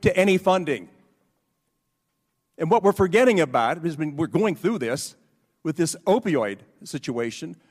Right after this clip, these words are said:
how many children, how many children are waiting to go into a loving home?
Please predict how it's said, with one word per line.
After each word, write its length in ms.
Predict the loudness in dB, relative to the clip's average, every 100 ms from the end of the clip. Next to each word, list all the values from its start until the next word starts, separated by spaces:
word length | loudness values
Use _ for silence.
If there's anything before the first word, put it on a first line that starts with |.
| _
how 260 | -4 -2 0
many 320 | 0 -4 -4
children, 520 | -6 -4 -4 -6 -16 _ _ _ -8
how 220 | -4 -4
many 280 | -4 -6 -8
children 460 | -6 -6 -4 -8
are 140 | -4 -4
waiting 560 | 0 0 0 -4 -14 _ _ _ _
to 100 | -4
go 240 | 2 2 2
into 240 | 0 -2
a 0 |
loving 360 | 0 -2 -2 -6
home? 260 | -8 -10